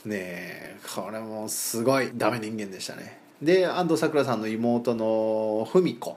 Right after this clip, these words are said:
これも、まあ、あの、離婚して子供がいて実家に戻ってきてっていう、これまたやっぱダメ人間ですね。まあ、ダメ人間っていうのもどうかとは思いますけど。で、お姉ちゃんである一子と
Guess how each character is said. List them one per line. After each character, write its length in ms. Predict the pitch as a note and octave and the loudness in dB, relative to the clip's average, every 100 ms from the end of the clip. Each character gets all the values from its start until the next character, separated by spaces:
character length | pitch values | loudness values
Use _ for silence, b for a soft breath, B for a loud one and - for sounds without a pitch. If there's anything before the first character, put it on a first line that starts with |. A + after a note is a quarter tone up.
| - - | -4 4
こ 80 | |
れ 80 | F#3 | 6
も、 120 | F#3 | 6
ま 100 | F3+ B2+ G#2+ B2 | 4 2 -4 -4
あ、 60 | |
あ 40 | A#2 | -2
の、 560 | A2+ A2 A2+ A2 A2 A2 | 0 -2 -4 -4 -2 0
離 100 | A#2+ | 2
婚 240 | B2 B2+ | 2 0
し 80 | B2 | 2
て 380 | B2 B2 A#2 - | 4 4 0 -10
子 140 | - A#2 | -2 0
供 180 | A#2 A#2 | 2 2
が 100 | A#2 | 0
い 100 | A#2+ | 2
て 140 | G#2+ | -2
実 180 | G#2 G#2 | -4 -4
家 160 | A2+ A2 | 0 0
に 60 | |
戻 180 | A2 A#2 | 0 0
っ 20 | |
て 180 | A#2+ G2+ | 0 -4
き 100 | - | -4
て 120 | G2 | -2
っ 20 | F#2 | -2
て 180 | - | -4
い 80 | F2 | -8
う、 60 | G#2 | 6
こ 100 | F#3 | 8
れ 60 | |
ま 100 | G3 | 8
た 80 | E3+ | 8
や 60 | D#3 | 4
っ 20 | |
ぱ 60 | - | 2
ダ 180 | A#2 | 0
メ 80 | A#2+ | 0
人 160 | A2+ G#2+ | -4 -8
間 300 | F2+ D#2+ D2+ | -10 -12 -14
で 80 | G2 | -10
す 80 | A#2+ | 2
ね。 420 | D3 D3 D3+ - - - A#2 | 4 4 0 -10 -20 -14 -10
ま 80 | A2+ | -6
あ、 40 | |
ダ 60 | A2+ | -4
メ 80 | F3+ | -4
人 100 | B3 | 0
間 140 | F3+ | 2
っ 20 | |
て 80 | B2 | 4
い 260 | A#2 - B2+ | 0 0 -4
う 80 | A#2 | -2
の 80 | G#2+ | -2
も 60 | |
ど 120 | A#2 | 0
う 40 | A2 | 0
か 100 | G#2+ | 0
と 100 | G#2 | 0
は 60 | |
思 140 | G2 G2+ | -2 -4
い 60 | |
ま 120 | G2+ G#2+ | -6 -6
す 80 | |
け 80 | F#2+ | -4
ど。 200 | F#2 F#2 - | -4 -6 0
で、 200 | D#3 D#3 | 2 4
お 120 | B2+ | 2
姉 160 | C3 B2 | 0 2
ち 80 | A#2+ | 2
ゃ 40 | |
ん 60 | A#2 | 2
で 80 | A2 | 2
あ 40 | |
る 80 | G#2+ | 0
一 160 | G#2+ | 0
子 80 | A2+ | -2
と 120 | G#2+ | 0